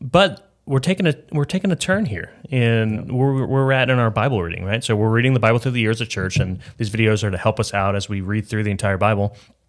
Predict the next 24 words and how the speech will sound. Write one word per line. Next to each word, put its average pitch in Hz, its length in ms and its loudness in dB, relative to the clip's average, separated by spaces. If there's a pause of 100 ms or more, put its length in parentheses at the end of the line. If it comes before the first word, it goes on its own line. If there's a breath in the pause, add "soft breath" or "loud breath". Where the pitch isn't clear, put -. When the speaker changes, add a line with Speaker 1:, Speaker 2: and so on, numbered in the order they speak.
(360)
Speaker 1:
entire 123 260 4
Old 98 120 2
Testament, 107 340 0 (420 loud breath)
um, 104 180 -2
this 98 100 -4
season. 107 440 -4 (480 soft breath)
Uh, - 880 -12 (340)
but 147 120 2
we're, 147 160 2 (180)
we're 135 120 2
getting 143 180 4
into 131 140 2
a - 20 2
different 123 180 -2
kind 110 120 0
of 107 40 2
literature. 113 320 0
So 104 140 -2
what 110 140 2
are 110 40 0
we 107 100 0
looking 101 220 -2
at 87 100 -4
here? 87 180 -8